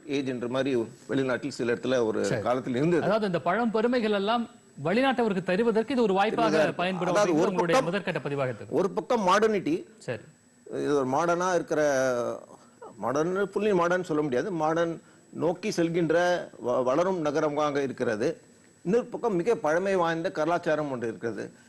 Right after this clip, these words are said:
Speaker 1: இது ரெண்டு, இரண்டையும் ஒன்று சேர உலகத்துக்கு, அஹ், காட்டக்கூடிய ஒரு சந்தர்ப்பமாக இதை பயன்படுத்தலாம்.
Speaker 2: சரி, நன்றி. அடுத்த, அஹ், துரை கருணா சார், அதாவது பல்வேறு பெருமைகள் சென்னைக்கு இருக்கிறது, மாடர்ன் ட்ரெடிஷன் அப்படின்னு இருந்தாலும் கூட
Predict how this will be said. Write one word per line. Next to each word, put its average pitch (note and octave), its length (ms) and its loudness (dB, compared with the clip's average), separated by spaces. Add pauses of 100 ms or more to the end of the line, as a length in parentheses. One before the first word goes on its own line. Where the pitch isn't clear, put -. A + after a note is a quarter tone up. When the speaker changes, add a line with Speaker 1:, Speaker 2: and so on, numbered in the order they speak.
(200)
Speaker 1:
இது C3 160 -2
ரெண்டு, F#3 420 2
இரண்டையும் G#3 460 2
ஒன்று F#3+ 220 -2
சேர F3 320 2
உலகத்துக்கு, D#3+ 540 -2
அஹ், B2 520 2
காட்டக்கூடிய C#3+ 920 0
ஒரு A#2+ 320 -2
சந்தர்ப்பமாக C#3+ 600 -2
இதை A2+ 200 -2
பயன்படுத்தலாம். G#2 520 -6 (180)
Speaker 2:
சரி, B2+ 260 -2 (300)
நன்றி. C3+ 220 -4 (220)
அடுத்த, C3+ 380 -2 (600)
அஹ், B2+ 180 -2
துரை D#3 220 0
கருணா C3 260 -2
சார், G#2+ 220 -12 (160)
அதாவது C#3 380 0
பல்வேறு F3+ 420 2
பெருமைகள் G3 540 0
சென்னைக்கு E3 380 -2
இருக்கிறது, B2+ 540 -2
மாடர்ன் D3+ 340 0
ட்ரெடிஷன் D3+ 480 -2
அப்படின்னு C#3 340 -2
இருந்தாலும் C3+ 380 -2
கூட C3 240 -2